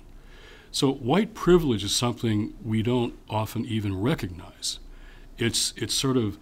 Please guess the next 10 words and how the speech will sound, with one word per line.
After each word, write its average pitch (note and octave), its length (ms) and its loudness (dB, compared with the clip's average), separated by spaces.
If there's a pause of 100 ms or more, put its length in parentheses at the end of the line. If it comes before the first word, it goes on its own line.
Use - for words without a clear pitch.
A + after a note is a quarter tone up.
(300)
the G2+ 100 0
assumptions, G2 840 2
the F#2+ 80 -4
normality G2 760 2
of F2+ 240 -8
whiteness, - 640 -4 (380)
the G2 80 -6
rightness G#2 600 2
of F#2 140 -8
whiteness. - 580 -8